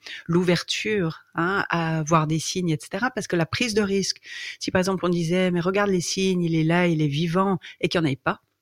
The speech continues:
ou que dans son chagrin, elle ne puisse pas les sentir, ce sera un double deuil. Donc là, bien évidemment, on n'accompagne pas du tout de la même façon. Il y a, il s'agit, je dirais, plus d'un bon sens au niveau de la psychologie de la personne que de médiumnité.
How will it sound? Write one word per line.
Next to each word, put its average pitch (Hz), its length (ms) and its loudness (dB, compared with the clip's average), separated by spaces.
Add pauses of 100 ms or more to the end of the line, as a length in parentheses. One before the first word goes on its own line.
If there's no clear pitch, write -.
(460)
ou 180 100 0
que - 80 -6
dans 170 160 4
son 196 160 -2
chagrin, 180 360 4
elle 170 60 2
ne 160 60 2
puisse 151 220 -6
pas 156 120 2
les 147 140 2
sentir, 220 640 -2
ce - 80 -6
sera 156 160 0
un - 20 4
double 165 320 -2
deuil. 143 320 -6 (720)
Donc 170 100 0
là, 202 100 4
bien 190 200 4
évidemment, 160 380 4
on 185 80 2
n'accompagne 139 420 -4
pas 135 120 -14
du 156 160 -12
tout - 140 -8
de 170 80 -6
la 160 80 -2
même 151 220 -2
façon. 202 400 -6
Il 175 100 -4
y 165 80 -6
a, 151 60 -6 (120)
il 156 300 -10
s'agit, 165 380 -10
je - 80 -10
dirais, 156 360 -6
plus 175 220 -10
d'un 151 220 -2
bon 156 240 -2
sens - 680 -6
au 160 60 -6
niveau 156 180 -4
de 139 60 -10
la - 60 -14
psychologie 190 800 -2
de 156 80 -4
la 156 100 -2
personne 180 460 -10 (480)
que - 100 2
de 170 140 4
médiumnité. 156 720 2